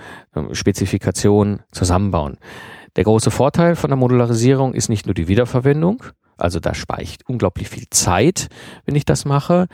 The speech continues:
Ähm, es ist auch das Thema Güte und Reife. Wenn ich ein modularisiertes Subpflichtenheft, feingranulares Pflichtenheft habe, also einen t-, ganz spezifischen Teil nur beschreibe in einer Domäne, ja,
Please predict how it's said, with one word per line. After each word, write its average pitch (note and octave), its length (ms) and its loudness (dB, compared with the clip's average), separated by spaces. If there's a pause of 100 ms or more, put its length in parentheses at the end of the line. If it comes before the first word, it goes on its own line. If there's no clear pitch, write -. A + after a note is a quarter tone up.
(440)
Ähm, A#2 480 0
es - 180 0
ist - 160 0
auch B2+ 220 0
das - 160 -4
Thema B2 260 2
Güte C3+ 360 -2
und G#2+ 200 -2
Reife. B2+ 420 -2 (380)
Wenn D#3+ 220 2
ich G#3+ 300 -2 (480)
ein B2 520 0 (1080)
modularisiertes G#2+ 1000 2 (140)
Subpflichtenheft, - 1700 -2
feingranulares A#2 640 0
Pflichtenheft - 500 -2
habe, - 140 -8
also F#2 220 0
einen A#1+ 220 -2
t-, - 140 -6
ganz C#3 280 -2 (280)
spezifischen A#2 640 -2
Teil F#2+ 280 0
nur G2 140 -2
beschreibe - 500 -4
in A2 180 0
einer G2+ 240 0
Domäne, E2+ 480 0 (400)
ja, A#2+ 220 0